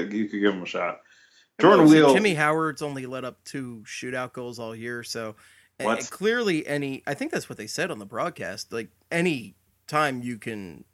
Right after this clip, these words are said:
Speaker 2: you
Speaker 1: That
Speaker 2: have a
Speaker 1: is
Speaker 2: guy
Speaker 1: a
Speaker 2: who's, like, been lights out like that, you gotta go and try something different.
Speaker 1: That is a fascinating stat.
Speaker 2: Yeah, it
Speaker 1: Jimmy
Speaker 2: is, right?
Speaker 1: Howard's, what, have the Red Wings only been in, like, one other shootout? There's no way that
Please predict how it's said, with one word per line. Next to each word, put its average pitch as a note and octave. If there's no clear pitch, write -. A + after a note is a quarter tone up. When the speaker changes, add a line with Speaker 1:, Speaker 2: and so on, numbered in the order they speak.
Speaker 2:
you C3
Speaker 1:
That A#2
Speaker 2:
have A2+
a -
Speaker 1:
is -
Speaker 2:
guy B2+
Speaker 1:
a G#2+
Speaker 2:
who's, G#2
like, A2+
been A#2+
lights B2
out C#3
like G2+
that, A2
you B2
gotta B2+
go B2
and G2+
try A#2+
something A2
different. -
Speaker 1:
That A#2
is G#2
a F#2
fascinating E2+
stat. D2+
Speaker 2:
Yeah, F3
it B2
Speaker 1:
Jimmy -
Speaker 2:
is, -
right? G#2+
Speaker 1:
Howard's, A2+
what, C3
have C3+
the C3
Red C3
Wings C3+
only C3
been A#2+
in, A#2
like, G2
one G#2
other G#2+
shootout? B2
There's B2
no A#2+
way F#2+
that F2+